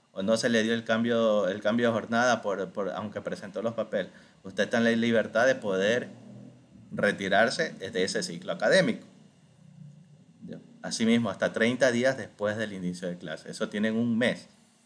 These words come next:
Si por algún motivo, asimismo, no tienen algún, algún inconveniente con eso, ¿ya?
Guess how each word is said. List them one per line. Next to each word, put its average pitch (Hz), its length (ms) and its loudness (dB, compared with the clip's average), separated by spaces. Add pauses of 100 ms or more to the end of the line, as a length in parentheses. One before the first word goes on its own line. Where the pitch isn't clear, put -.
(1400)
Si 117 140 0
por 110 180 6
algún 139 260 8
motivo, 139 360 4
asimismo, 117 440 4
no 110 640 4
tienen 113 240 0
algún, 107 400 -2
algún 107 280 -4
inconveniente 98 560 -6
con 87 160 -12
eso, 82 280 -16
¿ya? 117 180 0